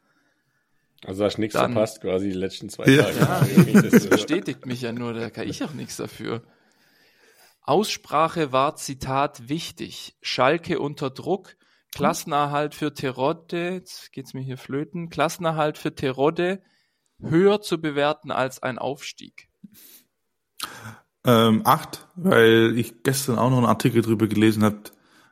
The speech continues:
Speaker 3: äh, wie Gerets, äh, und Wilmots eine Ansprache gehalten haben in der Kabine und die Spieler saßen danach, glaub ich, noch über eine Stunde oder eine,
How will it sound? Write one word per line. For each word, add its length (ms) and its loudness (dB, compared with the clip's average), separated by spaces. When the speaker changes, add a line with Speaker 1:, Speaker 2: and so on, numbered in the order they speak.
Speaker 3:
äh, 720 4
wie 200 2
Gerets, 520 2
äh, 460 4
und 180 2
Wilmots 340 4
eine 120 2
Ansprache 380 0
gehalten 320 2
haben 120 2
in 80 2
der 80 2
Kabine 400 4
und 140 6
die 260 4
Spieler 360 4
saßen 360 4
danach, 360 6
glaub 200 4
ich, 80 0
noch 120 4
über 180 2
eine 120 4
Stunde 540 2
oder 140 4
eine, 440 0